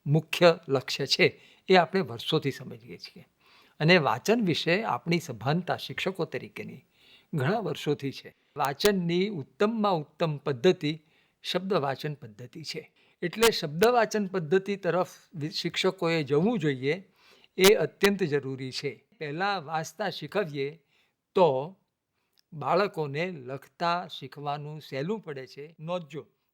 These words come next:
કે બાળકો શબ્દોનો અર્થ ખબર ના હોય એટલે શબ્દોને કેવી રીતે છૂટા પાડે છે. આપણે જ્યારે બાળકોને વાંચતા શીખવીએ છીએ ત્યારે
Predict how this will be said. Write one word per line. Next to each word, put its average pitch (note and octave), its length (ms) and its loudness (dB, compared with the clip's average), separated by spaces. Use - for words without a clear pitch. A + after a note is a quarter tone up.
કે F3+ 80 -6
બાળકો F#3 600 -2
શબ્દોનો F3 480 -6
અર્થ F#3 240 -2
ખબર F3 300 -6
ના G#3+ 160 -2
હોય F3 260 -2
એટલે F#3+ 160 -6
શબ્દોને F3 420 -6
કેવી A3+ 240 -4
રીતે A#3 160 -8
છૂટા D#3+ 320 -10
પાડે B2+ 260 -18
છે. - 60 -20
આપણે G3 200 -14
જ્યારે F3 220 -12
બાળકોને D3+ 560 -10
વાંચતા B2+ 440 -10
શીખવીએ A#2 480 -12
છીએ - 300 -20
ત્યારે D#3+ 420 0